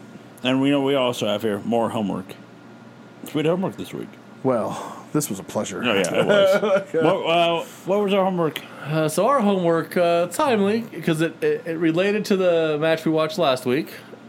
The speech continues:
Speaker 3: and SummerSlam being this weekend. I thought, "You know what? Let's go back to maybe the best ending to a match at SummerSlam ever." I don't know.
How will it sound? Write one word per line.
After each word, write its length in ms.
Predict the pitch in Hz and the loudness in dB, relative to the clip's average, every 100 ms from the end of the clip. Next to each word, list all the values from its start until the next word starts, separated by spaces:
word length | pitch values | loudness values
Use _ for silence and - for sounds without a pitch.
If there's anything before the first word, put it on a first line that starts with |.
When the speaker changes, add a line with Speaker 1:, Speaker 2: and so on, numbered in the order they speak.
| - | -2
Speaker 3:
and 420 | 196 160 202 202 - - - | 2 2 0 -2 -8 -20 -6
SummerSlam 640 | - 175 151 160 139 131 | 0 0 2 0 0 0
being 240 | 135 131 123 | 0 0 0
this 160 | 113 | 0
weekend. 400 | 117 107 110 143 - - - - - | 0 2 0 -2 -8 -20 -20 -20 -8
I 60 | 175 | -2
thought, 140 | 208 | 0
"You 60 | 277 | 0
know 100 | 339 | 2
what? 140 | 320 277 | 2 0
Let's 140 | 302 | 0
go 120 | 320 | -2
back 320 | 277 240 233 233 | 0 0 0 0
to 300 | 190 160 131 - - - - - - | 0 0 -4 -14 -20 -20 -20 -20 -12
maybe 1000 | 131 123 123 185 240 277 277 277 262 254 | -4 0 2 2 2 -2 -2 -4 -2 -2
the 160 | 233 185 | 0 0
best 380 | 135 165 190 180 | 0 0 0 -2
ending 180 | 185 185 | -2 0
to 80 | |
a 40 | 185 | 0
match 200 | 180 185 | 0 -2
at 180 | - 175 | -2 -2
SummerSlam 300 | 175 185 175 | 0 0 2
ever." 260 | 175 185 - - - | 0 -2 -6 -20 -18
I 300 | - - - | -12 -6 -4
don't 80 | 330 | 2
know. 200 | 180 170 | 2 2